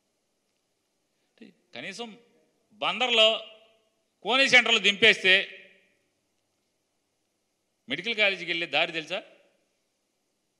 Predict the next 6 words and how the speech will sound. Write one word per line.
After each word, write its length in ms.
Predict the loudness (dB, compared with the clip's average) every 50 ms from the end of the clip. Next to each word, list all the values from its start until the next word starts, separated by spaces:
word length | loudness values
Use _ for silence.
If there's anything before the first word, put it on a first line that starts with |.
| _ _ _ _ _ _ _ _ _ _ _ _ _ _ _ _ _ _ _ _ _
పోనీ 160 | -10 -10 -4 0 0
మెడికల్ 260 | 2 4 4 2 4 4
కాలేజీకి 360 | 4 4 4 2 0 -2 -2 -2
స్థలం 220 | -2 0 0 0 0
ఎట్టా 140 | 0 -2 -2 0
సేకరించావో 440 | -2 -2 -2 -6 -6 -6 -4 -4 -4